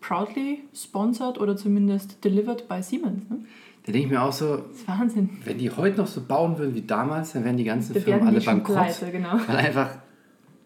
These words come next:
Speaker 2: er läuft und läuft und läuft. Fast wie ein
Speaker 1: Läuft.
Speaker 2: V W Käfer.
Speaker 1: Läuft für alle Ewigkeit.
Speaker 2: Genau.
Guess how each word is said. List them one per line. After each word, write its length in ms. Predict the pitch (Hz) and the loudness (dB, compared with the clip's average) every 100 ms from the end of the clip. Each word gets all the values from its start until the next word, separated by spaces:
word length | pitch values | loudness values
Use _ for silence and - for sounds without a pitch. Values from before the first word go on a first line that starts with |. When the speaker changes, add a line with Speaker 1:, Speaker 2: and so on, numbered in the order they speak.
| _ _ | _ _
Speaker 2:
er 140 | - | -6
läuft 340 | 117 127 147 - | 0 2 2 0
und 100 | 123 | 2
läuft 260 | 120 117 120 | 2 0 -2
und 60 | |
läuft. 200 | 101 90 | -2 -4
Fast 360 | - 135 127 - | -6 -8 -8 -6
wie 40 | |
ein 60 | 123 | -4
Speaker 1:
Läuft. 100 | 120 | -2
Speaker 2:
V 180 | 117 117 | 0 0
W 100 | 113 | -2
Käfer. 420 | - 95 - 196 | -2 -6 -6 -8
Speaker 1:
Läuft 340 | 208 185 233 | -6 -6 -6
für 120 | - 208 | -8 -6
alle 160 | 214 | 0
Ewigkeit. 500 | 208 202 196 - 175 | 0 0 -2 -8 -8
Speaker 2:
Genau. 60 | 202 | -2